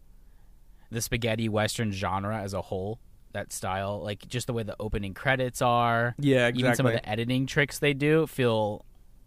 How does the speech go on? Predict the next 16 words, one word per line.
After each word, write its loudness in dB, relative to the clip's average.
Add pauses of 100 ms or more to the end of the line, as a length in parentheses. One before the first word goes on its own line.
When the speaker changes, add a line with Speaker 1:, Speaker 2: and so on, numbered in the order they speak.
(240)
Speaker 1:
very 2
much 0
of -4
their -2
own -4
time, -6
their -8
own -6
style. -8 (400)
And -4
Tarantino -2
takes -4
that -2
and -6
makes -8
something, -10